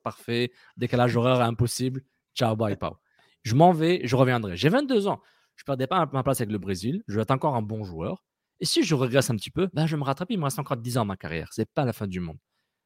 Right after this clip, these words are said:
C'est, ce n'est pas la fin du monde. Donc, on, il, on, il, on,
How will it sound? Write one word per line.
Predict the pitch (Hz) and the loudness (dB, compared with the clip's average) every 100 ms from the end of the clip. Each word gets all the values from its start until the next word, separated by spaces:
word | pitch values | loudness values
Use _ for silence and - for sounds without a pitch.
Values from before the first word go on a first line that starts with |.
| _ _ - | _ _ -6
C'est, | 123 - | -4 -4
ce | - | -2
n'est | 151 147 | -2 0
pas | 160 | 0
la | 127 | 0
fin | 113 | -2
du | 95 | -8
monde. | 78 - _ _ _ | -10 -16 _ _ _
Donc, | 123 - - | -4 -4 -10
on, | - _ _ - _ _ | -14 _ _ -20 _ _
il, | 143 - | -12 -6
on, | 131 - _ | -8 -8 _
il, | 131 135 - | -2 0 6
on, | 147 143 | 8 8